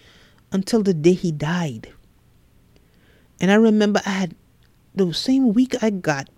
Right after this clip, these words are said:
back, um, I heard he died. I was so broken up, I couldn't even go. I was a big, I was a grown woman at that point, but he was my teacher.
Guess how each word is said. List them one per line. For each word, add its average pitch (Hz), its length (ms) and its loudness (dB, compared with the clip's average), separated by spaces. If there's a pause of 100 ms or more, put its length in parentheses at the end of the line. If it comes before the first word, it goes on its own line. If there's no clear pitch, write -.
back, 170 420 -6 (1500)
um, 165 560 0 (440)
I 170 80 -4
heard 185 180 2
he 190 100 2
died. 170 460 0 (2000)
I 226 140 6
was 220 160 2
so 226 100 0
broken 190 360 2
up, 190 140 -2
I 190 120 2
couldn't 202 280 -2
even 196 280 -2
go. 185 160 -2
I 214 60 4
was 254 140 4
a 185 80 2
big, 156 540 0 (120)
I - 40 0
was 359 120 0
a 226 40 2
grown 277 320 4
woman 208 220 2
at 143 100 -6
that 151 200 -6
point, 233 380 -4
but 202 200 -6 (1400)
he - 220 4
was 214 180 6
my 170 140 0
teacher. - 500 -4